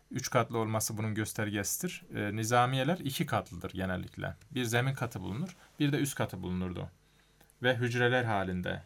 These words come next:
öğrenciler kendi odalarında derslere çalışabilirler. Ayrıca toplu olarak da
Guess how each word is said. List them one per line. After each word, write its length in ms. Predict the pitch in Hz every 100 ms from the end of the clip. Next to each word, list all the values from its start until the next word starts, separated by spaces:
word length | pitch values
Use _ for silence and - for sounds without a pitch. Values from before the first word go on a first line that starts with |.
| _
öğrenciler 680 | - 110 110 110 110 139 143 - - - _
kendi 260 | 113 113 120
odalarında 540 | 113 98 95 92 87
derslere 380 | 101 - 104 95
çalışabilirler. 880 | - 95 - 113 117 127 139 143 - - - - -
Ayrıca 480 | 120 117 104 139 170 - _ -
toplu 280 | 120 - 127
olarak 340 | 104 101 -
da 220 | 131 156